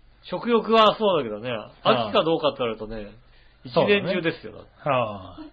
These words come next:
Speaker 1: まあ、いや、次。
Speaker 2: はい。
Speaker 1: えー、京女さん。
Speaker 2: ありがとうございます。
Speaker 1: 秋の味覚、梨は栗どっち？
Speaker 2: はい。
Speaker 1: 栗です。
Speaker 2: 栗。
Speaker 1: はい。
Speaker 2: はい。
Speaker 1: 丹波栗を蒸してスプーンですくって食べるのが好きです。
Speaker 2: ああ、ねえ。
Speaker 1: 甘栗も大好きです。
Speaker 2: うん。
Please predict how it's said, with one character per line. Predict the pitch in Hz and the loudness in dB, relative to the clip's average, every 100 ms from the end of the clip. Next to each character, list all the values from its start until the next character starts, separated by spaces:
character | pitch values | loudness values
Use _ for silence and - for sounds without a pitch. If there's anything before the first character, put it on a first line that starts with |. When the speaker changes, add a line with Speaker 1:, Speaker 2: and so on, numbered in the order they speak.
| _ _ _ _ - | _ _ _ _ 4
Speaker 1:
ま | 202 | 8
あ、 | |
い | 180 | 8
や、 | 143 | 6
次。 | 139 151 151 135 - | 0 -2 -2 -2 -2
Speaker 2:
は | 165 | -2
い。 | 165 _ _ _ _ _ _ _ _ _ - | -2 _ _ _ _ _ _ _ _ _ -6
Speaker 1:
え | 143 123 | -4 6
ー、 | |
京 | 240 240 | 6 8
女 | 208 | 6
さ | 165 | 6
ん。 | |
Speaker 2:
あ | 131 104 90 | 2 0 -4
り | |
が | 131 | -2
と | 135 | 2
う | |
ご | |
ざ | 165 | 4
い | |
ま | 175 165 | 4 4
す。 | - - _ - | -2 -20 _ 0
Speaker 1:
秋 | 196 196 | 0 2
の | 185 | 2
味 | 170 160 | 2 4
覚、 | 160 151 165 | 4 4 2
梨 | 151 151 185 | 2 2 6
は | 180 165 | 6 6
栗 | 175 165 | 2 4
ど | 170 | 2
っ | |
ち？ | - 143 117 87 - - | 2 0 0 -6 -18 -2
Speaker 2:
は | 156 | 0
い。 | |
Speaker 1:
栗 | 170 247 269 | 2 4 8
で | 254 | 8
す。 | - - - _ _ | 6 -10 -20 _ _
Speaker 2:
栗。 | - 214 220 - _ | -4 -2 -2 -6 _
Speaker 1:
は | - 175 | 4 6
い。 | |
Speaker 2:
は | 131 | 4
い。 | - _ _ _ - | 0 _ _ _ 6
Speaker 1:
丹 | 247 269 | 8 12
波 | 285 | 10
栗 | 269 214 165 | 10 8 6
を | |
蒸 | 147 185 185 | 6 2 2
し | - | 0
て | 139 | -2
ス | - - | -4 -2
プ | 262 | 2
ー | |
ン | 262 | 2
で | 160 | 0
す | - | -2
く | 190 | -4
っ | |
て | 180 | 4
食 | 190 190 | 6 8
べ | |
る | 202 | 6
の | 151 | 2
が | 123 | 0
好 | |
き | 151 | -6
で | 117 | -8
す。 | - - | -10 -6
Speaker 2:
あ | 110 120 117 104 | -2 0 0 -4
あ、 | 110 | -6
ね | 147 | -4
え。 | 156 120 98 104 120 | -4 -4 -10 -6 2
Speaker 1:
甘 | 214 285 | 6 8
栗 | 269 202 | 8 6
も | 156 | 6
大 | 156 143 | 6 4
好 | |
き | 123 | -4
で | 92 | -14
す。 | - | -12
Speaker 2:
う | |
ん。 | 123 113 | -10 -10